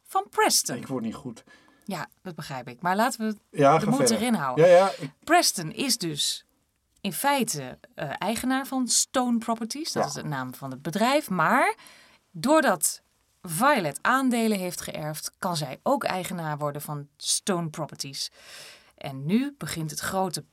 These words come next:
Speaker 1: spannende plot. Zij vergeet even dat zij met neef J T, eh,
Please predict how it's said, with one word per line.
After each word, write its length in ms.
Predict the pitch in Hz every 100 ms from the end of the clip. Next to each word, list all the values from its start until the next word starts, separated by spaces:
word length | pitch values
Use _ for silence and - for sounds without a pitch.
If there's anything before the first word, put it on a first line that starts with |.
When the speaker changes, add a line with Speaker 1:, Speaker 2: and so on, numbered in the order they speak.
| _
Speaker 1:
spannende 600 | - - - 262 180 147
plot. 500 | - 202 233 - - _ _ _ _ -
Zij 220 | - 160
vergeet 400 | 165 - 277 254
even 360 | - 160 147 143
dat 200 | 139 -
zij 220 | 143 135
met 160 | 139
neef 380 | 185 196 165 147 -
J 220 | 175 147 147
T, 100 | - 190 156 139 _ _ _ _ _
eh, 160 | -